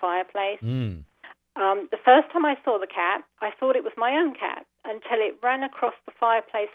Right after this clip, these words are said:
Speaker 1: hearth and disappeared into the wall. But, you know, when you see something like that, you think, "Oh, I'm imagining things. I, di-, I didn't see that." So I,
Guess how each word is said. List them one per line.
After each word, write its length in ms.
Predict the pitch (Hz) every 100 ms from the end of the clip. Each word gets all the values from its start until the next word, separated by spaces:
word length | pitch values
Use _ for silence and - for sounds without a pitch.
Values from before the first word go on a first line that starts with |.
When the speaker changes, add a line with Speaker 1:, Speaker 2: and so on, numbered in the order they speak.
| -
Speaker 1:
hearth 320 | 262 208 175 -
and 200 | - 214
disappeared 560 | 208 226 - - 208 190
into 200 | 196 190 -
the 80 | 208
wall. 400 | 247 190 156 185 _ _ - - - - -
But, 260 | 277 269 -
you 140 | 302 294
know, 180 | 277 262
when 160 | 349
you 100 | 403 -
see 160 | 254 262
something 300 | 220 202 196 185
like 200 | 180 -
that, 340 | 180 165 -
you 140 | 233 -
think, 280 | 247 233 -
"Oh, 180 | 254 277 - -
I'm 160 | 294
imagining 520 | 262 247 226 226 196 190
things. 220 | 196 180
I, 80 | 226
di-, 100 | 226
I 140 | - 214
didn't 240 | 233 - -
see 120 | 190
that." 160 | 175 175 -
So 80 | 240
I, 160 | 247